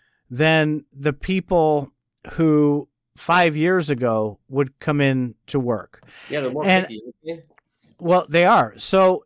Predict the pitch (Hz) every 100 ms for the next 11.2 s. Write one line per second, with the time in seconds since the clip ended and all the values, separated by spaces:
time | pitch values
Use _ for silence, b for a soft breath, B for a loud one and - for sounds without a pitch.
0 | _ 196 190 180 170 165 233 330 - 180
1 | 135 135 127 131 B B B B 143 180
2 | 170 _ _ 220 247 262 220 170 160 156
3 | 147 143 - 147 139 117 - 143 180 214
4 | - 190 180 123 - 175 180 190 - 175
5 | 156 - 156 160 170 156 143 151 151 147
6 | - 180 175 160 151 139 127 _ - 117
7 | 151 143 127 160 170 160 156 170 165 175
8 | 196 b b b b b b _ _ _
9 | - 170 170 190 214 - 185 220 - -
10 | 208 247 - 147 127 123 123 127 - 160
11 | 170 -